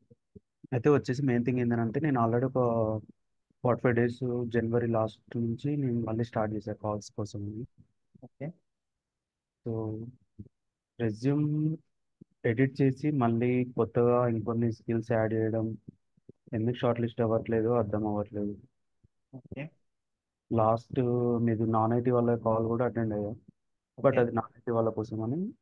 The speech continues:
Speaker 1: సర్లే ఇక ఆ రోజు ఏం డిస్కస్ చేయలేదు మీతోని.
Speaker 2: నిన్న
Speaker 1: మళ్ళీ
Speaker 2: ఒక పాడ్‌కాస్ట్ పెట్టాను, చూసారా?
Speaker 1: లేదు.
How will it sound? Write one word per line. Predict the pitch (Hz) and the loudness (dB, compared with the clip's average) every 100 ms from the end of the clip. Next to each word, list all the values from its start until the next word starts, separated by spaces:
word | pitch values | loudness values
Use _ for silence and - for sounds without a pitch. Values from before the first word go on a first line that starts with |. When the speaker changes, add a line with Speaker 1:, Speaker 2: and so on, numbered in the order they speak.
| - | -6
Speaker 1:
సర్లే | 127 123 | 0 2
ఇక | 117 | 4
ఆ | 113 | 4
రోజు | 107 110 | 2 2
ఏం | 120 | 0
డిస్కస్ | 113 104 - 107 117 | 0 -2 -4 -4 -2
చేయలేదు | 104 101 | -2 -2
మీతోని. | 101 - 104 | -6 -6 -8
Speaker 2:
నిన్న | 107 87 - _ - _ _ - 120 | -8 -12 -20 _ -20 _ _ 0 2
Speaker 1:
మళ్ళీ | 117 | 4
Speaker 2:
ఒక | 147 | 4
పాడ్‌కాస్ట్ | 139 143 151 151 160 165 | 6 8 8 8 4 6
పెట్టాను, | 147 139 131 131 | 4 4 0 0
చూసారా? | 131 120 - - _ _ _ _ - - _ _ _ _ _ _ _ _ _ _ _ - - _ _ _ - 127 | 2 0 0 -8 _ _ _ _ -20 -20 _ _ _ _ _ _ _ _ _ _ _ -16 -16 _ _ _ -10 -2
Speaker 1:
లేదు. | 117 113 107 | 0 0 -2